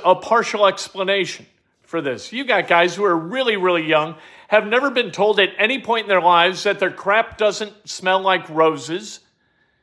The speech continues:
It doesn't. Somebody needs to correct their behavior on the basketball court. Is that gonna be Mike Woodson? Is that gonna be the staff that's at Indiana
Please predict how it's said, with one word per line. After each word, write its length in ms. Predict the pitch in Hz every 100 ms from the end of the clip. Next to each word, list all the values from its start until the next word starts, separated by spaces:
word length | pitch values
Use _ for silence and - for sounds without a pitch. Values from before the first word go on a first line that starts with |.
| _ _ -
It 180 | 175 -
doesn't. 560 | 151 147 175 202 - - _ _ _ _ _ _ _
Somebody 420 | - 214 202 202
needs 340 | 185 190 165 -
to 100 | 190
correct 440 | - 180 165 165
their 140 | 185
behavior 640 | 165 190 196 285 214 120 -
on 160 | 180 160
the 60 | 139
basketball 640 | 147 143 - 123 135 131
court. 400 | - 131 139 - _ _ _
Is 160 | 170 151
that 200 | 175 170
gonna 140 | 175
be 120 | 165 175
Mike 280 | 175 170
Woodson? 400 | 233 285 185 - - _ _
Is 140 | - 139
that 180 | 165 165
gonna 120 | 165
be 140 | 160
the 120 | 147
staff 540 | 143 - 190 160 - - _ _ -
that's 260 | 147 143
at 320 | 151 143 139 -
Indiana 600 | 156 135 135 131 127